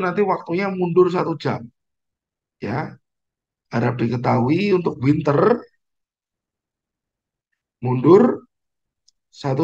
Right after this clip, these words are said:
jam ke belakang. Ya.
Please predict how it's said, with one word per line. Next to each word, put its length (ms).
jam 180
ke 140
belakang. 800
Ya. 320